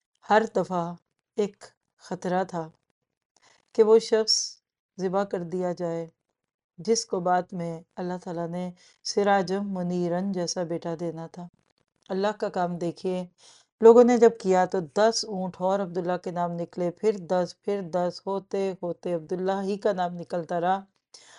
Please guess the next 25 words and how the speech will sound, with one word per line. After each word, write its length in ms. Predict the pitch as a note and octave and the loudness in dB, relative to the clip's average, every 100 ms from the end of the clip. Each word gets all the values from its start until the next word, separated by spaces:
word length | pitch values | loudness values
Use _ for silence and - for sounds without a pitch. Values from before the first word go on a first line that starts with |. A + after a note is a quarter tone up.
| _ | _
और 80 | A#3 | 2
अब्दुल 260 | A#3+ A3+ C4 | 4 2 0
मुत्तलिब 500 | B3 G3 F#3 F#3 E3+ | 0 0 2 0 -2
खड़े 320 | F#3+ F3+ F3+ | -6 -4 -4
हुए 200 | F3 F3+ | -2 -2
आजिज़ी 360 | F3 F3 D#3+ F3+ | -2 -2 -4 -8
के 120 | F3+ | -6
साथ 160 | E3+ F3+ | -6 -6
दुआ 220 | D#3+ E3+ F3+ | -4 -4 -4
कर 180 | F3+ E3 | -6 -4
रहे 120 | E3+ | -6
थे 220 | F3+ E3+ E3+ _ _ _ - | -4 -6 -8 _ _ _ -4
कि 100 | G#3+ | -4
खुदाया 360 | G#3 G#3 A3 A3+ | 0 0 0 -2
फिदिये 400 | G3 F3+ G3 A3 | -4 -2 -2 0
को 120 | G#3+ | -2
कबूल 320 | F#3+ D#3+ E3 | -2 -4 -4
कर 200 | E3 D#3 | -4 -4
ले, 200 | D#3 D#3+ | -4 -6
खुदाया 400 | D#3 F3+ F#3 G3+ | -4 -4 -2 -2
अब्दुल्ला 380 | G#3+ F#3+ F3 F#3 | -2 -2 -2 -4
की 140 | F#3+ A#3 | -4 -6
जान 280 | G#3 F#3+ | -6 -6
बचा 280 | F3 F3 F3 | -8 -6 -6
ले। 180 | E3 F3 | -6 -8